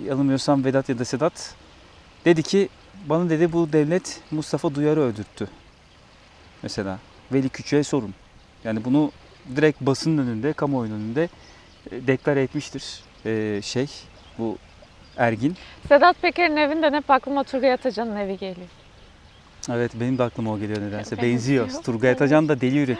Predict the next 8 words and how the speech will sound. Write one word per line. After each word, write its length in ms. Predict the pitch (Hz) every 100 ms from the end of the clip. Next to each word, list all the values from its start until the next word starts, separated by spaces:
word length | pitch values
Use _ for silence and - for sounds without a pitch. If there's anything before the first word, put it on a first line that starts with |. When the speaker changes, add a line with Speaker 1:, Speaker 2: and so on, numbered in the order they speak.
| -
Speaker 1:
dizisindeki, 540 | 110 - 104 107 302
Speaker 2:
Hmm. 500 | 277 269 254 - -
Speaker 1:
e, 20 | 104
mafya 360 | 113 - 107
babası 340 | 107 98 - -
Speaker 2:
Evet. 220 | - 104
Speaker 1:
oluyor. 280 | 107 160 196 - - - - - -
E, 580 | 123 123 123 120 120